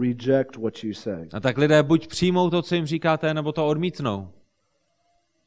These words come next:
Speaker 1: But I would also say that you will give an account for how faithfully you preach the word to people.
Speaker 2: Ale já bych také řekl, že každý jeden z vás budete se zodpovídat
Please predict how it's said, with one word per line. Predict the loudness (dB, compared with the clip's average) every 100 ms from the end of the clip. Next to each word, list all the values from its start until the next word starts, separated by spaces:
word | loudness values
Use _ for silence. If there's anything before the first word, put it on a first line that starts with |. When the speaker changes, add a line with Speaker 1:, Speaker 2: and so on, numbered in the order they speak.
| _ _
Speaker 1:
But | 2 4 6 4
I |
would | 2 2
also | 2 0 -4
say | -2 0 2
that | 2 -2 -4 -20 -12
you | 0 6 6 6 2
will | -2 -2
give | 0 0 0
an | -4
account | -6 -6 -6 -10
for | -10 -4
how | -4 -4
faithfully | -4 2 2 0 -6 -4 -4
you | -4 -6
preach | -8 -4 -4 -4 -8 -18 -20 _ -10
the |
word | -4 -2 -2 -4
to | -6 -6
people. | -6 -16 -14 -18 -18 -8
Speaker 2:
Ale | -2 2
já | 2
bych | 2
také | 0 2 2
řekl, | 2 -2 0
že | 2 4 4 4 0
každý | 2 2 4 4
jeden | 4 2 0
z | 0
vás | 4 6 4 0 -6 -8
budete | 0 2 4 4 2 0 -12 _ _
se | 0 4
zodpovídat | 4 6 6 6 4 2 0 -6 -20